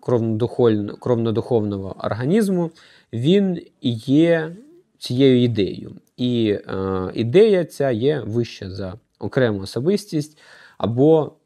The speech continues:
загальнолюдські норми. Ідея нації, вона завжди буде жива,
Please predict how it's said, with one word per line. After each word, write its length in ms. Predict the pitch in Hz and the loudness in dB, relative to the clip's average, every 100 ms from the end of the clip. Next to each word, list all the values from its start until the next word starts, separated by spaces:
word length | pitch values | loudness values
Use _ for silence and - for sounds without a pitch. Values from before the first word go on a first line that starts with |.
| - - | -16 -8
загальнолюдські 760 | 113 113 135 127 104 - 135 | -4 -2 0 0 -2 -4 -2
норми. 400 | 113 90 - - - _ _ _ | -2 -4 -8 -14 -16 _ _ _
Ідея 420 | 123 127 185 170 143 | -4 2 4 4 2
нації, 400 | 156 - - 113 | -2 -4 -2 0
вона 480 | 117 120 110 104 - | 0 -2 -4 -6 -8
завжди 440 | 107 117 123 120 | -4 -2 0 0
буде 280 | 104 104 104 | 0 0 -2
жива, 480 | 110 127 185 185 | -2 2 2 2